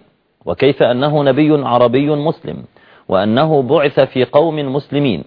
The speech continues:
هم في الأصل كانوا مسلمين، إلا أن الشيطان تدخل وأخرجهم مما كانوا فيه، فجعلهم يشركون بالله، وجعلهم يطففون في الميزان، ويفصلون بين الدين والتعاملات،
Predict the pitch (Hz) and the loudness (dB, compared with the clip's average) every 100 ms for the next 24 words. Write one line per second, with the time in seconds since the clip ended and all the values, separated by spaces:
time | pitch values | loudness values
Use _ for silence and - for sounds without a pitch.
0 | - 147 180 - 147 - - 127 - 127 | -6 -2 0 0 2 2 0 -2 -2 0
1 | 101 90 - 85 73 92 - _ - - | -2 -6 -8 -8 -8 -12 -20 _ -14 -2
2 | 127 156 143 160 160 151 143 139 160 160 | 2 4 4 0 -4 -2 -2 0 0 0
3 | 139 127 113 143 - 87 82 - _ _ | 0 0 2 0 -2 -8 -8 -16 _ _
4 | 104 113 - 214 180 175 151 135 151 160 | 0 0 2 2 2 2 0 -2 -4 -4
5 | 131 120 147 147 127 - 127 90 - _ | -2 0 0 0 -2 -2 -2 -2 -10 _
6 | _ _ 107 101 113 107 139 170 143 131 | _ _ -2 0 0 2 2 0 -2 -4
7 | - 123 170 147 92 87 85 73 _ _ | -4 -2 0 2 0 -2 -4 -6 _ _
8 | _ _ - 98 101 117 107 127 190 185 | _ _ -4 -2 2 2 2 2 2 0
9 | 180 175 165 _ _ - 110 135 - 131 | -2 -4 -8 _ _ -4 0 -2 -2 -4
10 | 190 196 135 120 117 113 131 127 87 82 | 0 0 0 -2 -2 0 0 -2 -4 -10
11 | - _ _ - 117 - - 143 190 185 | -18 _ _ 2 2 0 -2 0 0 2
12 | 151 143 139 135 107 165 185 170 165 160 | 2 2 0 -2 -2 0 0 0 -2 -2
13 | - 110 - 117 131 131 135 147 98 | -2 -2 0 2 2 0 2 2 2